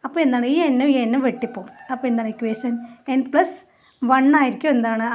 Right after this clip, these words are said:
ആദ്യത്തെ ഇരട്ട സംഖ്യകളുടെ ശരാശരി കാണാനുള്ള ഇക്വേഷൻ. അപ്പോൾ നമുക്കിത് ഇട്ട് കൊടുക്കാമല്ലോ. അതായത് n ഇവിടെ എത്രയാണ്? ആദ്യത്തെ അൻപത് ഇരട്ട സംഖ്യകളാണെന്നല്ലേ പറഞ്ഞത്? അപ്പോൾ അൻപത് plus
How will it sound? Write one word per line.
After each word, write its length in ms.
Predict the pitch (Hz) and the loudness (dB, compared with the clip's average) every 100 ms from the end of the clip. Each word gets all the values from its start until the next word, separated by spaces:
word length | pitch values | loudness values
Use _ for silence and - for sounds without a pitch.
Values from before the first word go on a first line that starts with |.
| 233 | 0
ആദ്യത്തെ 460 | 254 262 247 269 381 440 - - - | 2 0 -2 -2 -2 -2 -16 -16 -2
ഇരട്ട 220 | 269 269 302 | 0 2 2
സംഖ്യകളുടെ 440 | 302 262 262 247 349 | 4 4 2 2 2
ശരാശരി 440 | 330 254 247 262 262 | 2 2 2 2 0
കാണാനുള്ള 320 | 247 233 240 370 | 0 2 2 2
ഇക്വേഷൻ. 400 | - 233 233 214 - | 2 0 0 -6 -6
അപ്പോൾ 140 | 254 | 0
നമുക്കിത് 240 | 311 311 294 | 2 2 0
ഇട്ട് 120 | 285 | 2
കൊടുക്കാമല്ലോ. 480 | 262 226 226 226 233 247 - - _ _ - | 2 2 -2 0 -2 -4 -12 -20 _ _ -8
അതായത് 360 | 247 240 226 339 339 | -2 0 0 0 4
n 40 | 277 | 4
ഇവിടെ 160 | 277 254 | 4 0
എത്രയാണ്? 360 | 254 240 233 240 262 247 | 0 0 2 0 -2 -2
ആദ്യത്തെ 260 | 240 254 320 | -2 0 2
അൻപത് 260 | 254 262 330 | 2 2 2
ഇരട്ട 160 | 311 294 302 | 2 0 2
സംഖ്യകളാണെന്നല്ലേ 500 | 285 277 277 277 240 | 4 4 4 4 2
പറഞ്ഞത്? 320 | 247 240 240 262 254 - _ _ | 0 0 -2 -2 -6 -12 _ _
അപ്പോൾ 160 | _ 370 311 | _ 2 2
അൻപത് 440 | 240 240 254 240 247 247 247 | 2 2 2 2 0 -4 0
plus 320 | 247 381 | 2 2